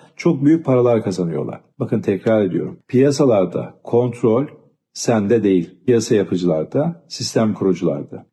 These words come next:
Dünyadaki bütün yatırımcıların parasıyla para kazanıyorlar. Kim kazanıyor? Onlar kazanıyor. Kim kaybediyor? Yatırımcılar kaybediyor. O senin elinde olmayan şeyler.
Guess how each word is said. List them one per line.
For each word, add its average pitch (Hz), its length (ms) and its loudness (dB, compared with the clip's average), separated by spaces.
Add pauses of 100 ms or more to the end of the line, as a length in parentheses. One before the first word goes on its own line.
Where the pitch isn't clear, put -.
Dünyadaki 135 640 2
bütün 151 240 0
yatırımcıların 113 720 0
parasıyla 117 640 0
para 120 240 2
kazanıyorlar. 82 680 -4
Kim 165 180 0
kazanıyor? 123 500 0 (180)
Onlar 107 380 0
kazanıyor. 82 540 -8
Kim 175 200 2
kaybediyor? 127 640 0
Yatırımcılar 104 640 0
kaybediyor. 76 480 -8 (180)
O 196 400 2
senin 151 420 2
elinde 131 360 2
olmayan 117 400 2
şeyler. 85 600 -4